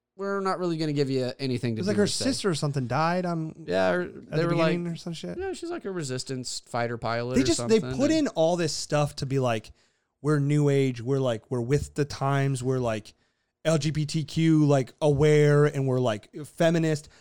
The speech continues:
Speaker 2: That's fucking cool. Make 'em cool characters. They
Speaker 1: Just
Speaker 2: don't need
Speaker 1: do
Speaker 2: to
Speaker 1: the
Speaker 2: be
Speaker 1: character
Speaker 2: dumb
Speaker 1: service
Speaker 2: fucking
Speaker 1: then.
Speaker 2: side characters. Yeah.
Speaker 1: Do
Speaker 2: Leia's
Speaker 1: make
Speaker 2: a
Speaker 1: the
Speaker 2: strong,
Speaker 1: writing
Speaker 2: powerful
Speaker 1: work.
Speaker 2: woman. Like, yeah.
Speaker 1: Yeah.
Speaker 2: Yeah, you can add, you have a, a black lead.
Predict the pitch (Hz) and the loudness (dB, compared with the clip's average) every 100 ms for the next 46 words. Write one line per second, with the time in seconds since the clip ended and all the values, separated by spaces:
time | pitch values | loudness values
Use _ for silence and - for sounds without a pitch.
0 | _ 160 269 - - 269 277 214 - 147 | _ -2 0 -2 -2 0 2 -2 0 2
1 | 180 269 - _ _ 110 139 226 - 254 | 2 0 -6 _ _ -6 0 2 4 4
2 | 160 220 254 - 180 233 - 71 - - | 4 4 4 4 2 2 -2 -12 -14 -16
3 | _ 156 220 190 196 202 226 226 196 202 | _ 2 2 4 4 6 6 4 2 2
4 | 165 170 202 202 208 190 175 170 139 143 | 4 4 6 4 6 4 4 2 4 4
5 | 175 147 135 117 98 147 180 101 - - | 2 0 -2 -2 -6 0 0 0 -8 -16
6 | - 185 208 208 139 156 240 196 208 175 | 0 4 6 4 2 4 6 6 4 2
7 | 160 190 185 190 220 180 170 147 147 - | 2 6 8 8 6 6 6 8 8 8
8 | 170 196 123 104 120 135 139 202 196 110 | 6 4 0 -4 0 0 2 4 4 0
9 | - _ _ 190 131 156 175 208 - - | -10 _ _ 0 2 -2 -2 -2 -2 -4
10 | 208 - - 170 190 151 117 - 113 120 | -4 -6 -4 4 4 4 0 -4 -4 0
11 | 165 240 151 156 151 123 | 0 0 -2 0 0 0